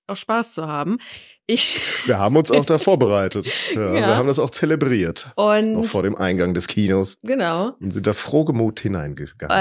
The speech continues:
Speaker 1: Äh, und die ersten fünf Minuten hatte ich auch Spaß. Aber dann kam halt Ridley Scott. Und ich muss halt auch dazu sagen, das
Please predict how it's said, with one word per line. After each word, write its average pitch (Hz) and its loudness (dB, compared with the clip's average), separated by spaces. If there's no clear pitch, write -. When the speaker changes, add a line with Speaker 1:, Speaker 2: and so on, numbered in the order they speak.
Speaker 1:
Äh, - -2
und 196 0
die 202 0
ersten 185 0
fünf 196 -2
Minuten 165 0
hatte 190 -4
ich - -2
auch - -8
Spaß. 214 0
Aber 240 2
dann 220 0
kam 240 2
halt 214 -2
Ridley 190 0
Scott. 147 -6
Und 190 2
ich 196 -4
muss 240 0
halt 262 2
auch 233 2
dazu 233 -4
sagen, 214 0
das - -4